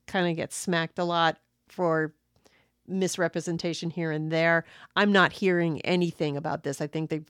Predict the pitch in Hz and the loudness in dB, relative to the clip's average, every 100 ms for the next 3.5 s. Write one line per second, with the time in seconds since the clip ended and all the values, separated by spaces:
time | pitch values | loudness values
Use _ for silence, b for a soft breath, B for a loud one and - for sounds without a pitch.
0 | - 160 160 143 147 147 151 156 156 139 | -8 -6 -6 -8 -6 -6 -6 -8 -4 -6
1 | 131 117 - 120 101 - - 170 - - | -4 -10 -8 -6 -6 -8 -10 -8 -10 -10
2 | 160 - 143 - - 156 151 143 135 - | -10 -8 -8 -8 -12 -10 -8 -8 -8 -10
3 | - - - - - | -14 -14 -14 -12 -12